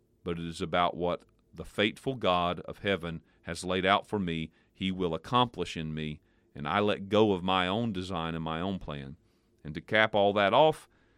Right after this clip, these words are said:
the words of Jesus, and he said to them all, Luke nine twenty-three, "If any man will come after me, let him deny himself and take up his cross daily and follow me.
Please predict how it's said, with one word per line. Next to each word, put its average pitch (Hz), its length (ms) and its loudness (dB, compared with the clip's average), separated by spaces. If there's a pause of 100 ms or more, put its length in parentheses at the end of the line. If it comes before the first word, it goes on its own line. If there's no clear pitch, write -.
(200)
the 87 100 -6
words 113 340 2
of 117 100 -2
Jesus, 92 600 -6 (920)
and 95 180 -2
he 123 160 2
said 131 300 0
to 143 100 -2
them 156 180 0
all, 90 360 0 (220)
Luke 101 320 -2 (120)
nine 101 320 0
twenty-three, 98 580 -4
"If 82 260 -6
any 135 220 0
man 127 260 0
will 107 80 -2
come 98 220 -2
after 113 280 0
me, 85 340 0 (400)
let 95 140 2
him 98 120 2
deny 98 380 2
himself 117 480 0
and 92 80 -4
take 104 240 -2
up 113 120 -2
his 113 120 -8
cross 101 360 0
daily 101 420 2
and 92 120 -4
follow 90 300 0
me. 64 240 -12